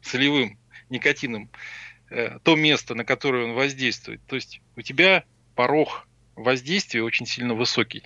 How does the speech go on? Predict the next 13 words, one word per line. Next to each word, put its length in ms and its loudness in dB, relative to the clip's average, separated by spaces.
Тебе 180 0
нужна 340 4
большая 420 2
доза, 280 6
чтобы 240 0
прочувствовать 640 -2
в-, 440 -12
всю 540 2
эту 140 2
цепочку 460 2
заново. 500 6
И, 520 6
ну, 380 -4